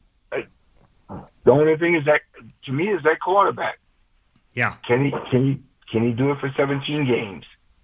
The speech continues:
Speaker 1: And I, I just don't see him doing it.
Speaker 2: Mm-hmm. Mm-hmm.
Speaker 1: But Ron Rivera, Ron Rivera has confidence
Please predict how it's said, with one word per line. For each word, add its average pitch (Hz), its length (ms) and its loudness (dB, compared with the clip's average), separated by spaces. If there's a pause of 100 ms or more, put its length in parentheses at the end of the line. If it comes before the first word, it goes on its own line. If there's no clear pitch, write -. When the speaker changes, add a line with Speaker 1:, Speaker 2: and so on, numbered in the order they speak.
(280)
Speaker 1:
And 117 160 2
I, - 380 4
I 117 60 4
just 143 180 -2
don't 170 240 4
see 180 120 2
him 156 100 0
doing 156 320 2
it. - 100 -20 (180)
Speaker 2:
Mm-hmm. 147 340 -4 (240)
Mm-hmm. 113 260 -8 (840)
Speaker 1:
But 143 160 6
Ron 156 260 4
Rivera, 160 280 -2 (380)
Ron 143 240 2
Rivera 170 480 4
has 156 80 -4 (100)
confidence 170 460 0